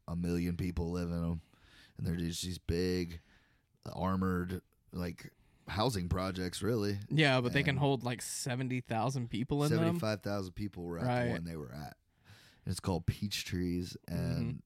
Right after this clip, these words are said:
Speaker 1: each one has a, like, a gang boss that runs it.
Speaker 2: Right.
Speaker 1: And this one, the lady was ruthless 'cause she started off as a prostitute,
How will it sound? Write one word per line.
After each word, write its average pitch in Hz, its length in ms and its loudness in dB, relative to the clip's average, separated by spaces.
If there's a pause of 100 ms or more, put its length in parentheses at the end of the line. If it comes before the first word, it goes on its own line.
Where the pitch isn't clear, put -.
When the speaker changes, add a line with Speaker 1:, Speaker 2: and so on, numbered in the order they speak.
(100)
Speaker 1:
each 98 240 -2
one 95 380 2
has 90 340 -2
a, 80 320 -6 (480)
like, - 220 -6
a 82 340 -4
gang 95 320 0
boss 85 500 -2 (200)
that 82 200 -6
runs 92 360 -2
it. 78 180 -6 (200)
Speaker 2:
Right. 113 300 0
Speaker 1:
And 87 300 -2
this 104 180 0
one, 87 560 0
the 85 120 -6
lady 85 480 -2
was 85 280 -4
ruthless 95 440 0
'cause 85 160 -8
she - 100 -8
started 87 340 -4
off 87 200 -4
as 76 80 -8
a - 40 -12
prostitute, 87 840 -4